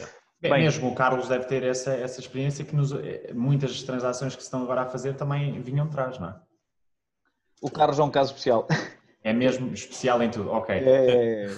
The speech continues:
Speaker 2: não, n-, nós por acaso até vamos falando sobre isso, de facto, e, e, e o Edilberto também de alguma forma não tem sentido, ou seja, nós um bocadinho à nossa volta temos a malta já a sentir, ah, e, e também um bocadinho por isso, por, pela forma como se trabalha,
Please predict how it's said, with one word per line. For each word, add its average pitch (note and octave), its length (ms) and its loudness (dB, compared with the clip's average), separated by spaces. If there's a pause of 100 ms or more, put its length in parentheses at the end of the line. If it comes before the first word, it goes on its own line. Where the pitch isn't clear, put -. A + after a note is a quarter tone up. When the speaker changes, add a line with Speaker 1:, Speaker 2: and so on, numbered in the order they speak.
(120)
Speaker 2:
não, G#3+ 300 6
n-, G#3+ 140 2
nós G3+ 200 6
por G#3 120 2
acaso G3 200 6
até G3+ 140 2
vamos G3+ 160 4
falando G3 220 4
sobre F3+ 260 4
isso, D3+ 100 -2
de - 60 -20
facto, B2+ 420 2
e, A2+ 500 2
e, A2 40 -2
e B2+ 60 4
o C3+ 40 4
Edilberto C#3+ 380 4
também D3+ 160 -4
de D3+ 80 2
alguma D3 180 0
forma D#3 240 0
não D3+ 140 -6
tem D3+ 100 -4
sentido, B2 300 -6
ou A2 80 -4
seja, A2 260 -4 (300)
nós C#3+ 240 0
um D3+ 80 -4
bocadinho D3+ 360 -2
à C#3+ 60 0
nossa D3 240 -2
volta C#3 340 2
temos - 480 -10 (120)
a G2 120 -6
malta A#2+ 440 0
já A#2 340 0
a A2 100 -4
sentir, C#3 600 -2 (320)
ah, C3+ 580 4
e, A#2 380 -8
e G#2 40 -10
também B2 240 0
um C3 40 -4
bocadinho C3+ 320 -4
por C3+ 120 -6
isso, A#2 300 -6
por, G2+ 160 -10 (220)
pela A2 160 -4
forma A#2 300 -2
como A#2+ 160 -6
se A#2+ 60 -18
trabalha, B2+ 520 2